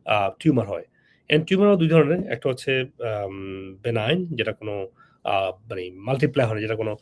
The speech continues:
বা, বা, বা শাখা প্রশাখা গজায় না, বা এটা কোনো মাল্টিপ্লাই হয় না। আর বা ম্যালিগন্যান্ট যেটা, এটা কিন্তু অনেকগুলা মানে মাল্টিপ্লাই হয় এবং অনেকগুলো অর্গানে, এক অর্গান থেকে আরেক অর্গানে চলে যায়। এখন এটা অনেকগুলো টি-, টিউমার এবং,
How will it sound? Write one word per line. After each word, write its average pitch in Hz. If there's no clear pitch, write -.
বা, 92
বা, 95
বা 107
শাখা 160
প্রশাখা 139
গজায় 107
না, 98
বা 101
এটা 104
কোনো 107
মাল্টিপ্লাই 117
হয় 98
না। 85
আর 113
বা 117
ম্যালিগন্যান্ট 165
যেটা, 98
এটা 143
কিন্তু 170
অনেকগুলা 151
মানে 98
মাল্টিপ্লাই 123
হয় 98
এবং 107
অনেকগুলো 123
অর্গানে, 135
এক 123
অর্গান 123
থেকে 127
আরেক 117
অর্গানে 113
চলে 131
যায়। 165
এখন 117
এটা 104
অনেকগুলো 101
টি-, -
টিউমার 104
এবং, 98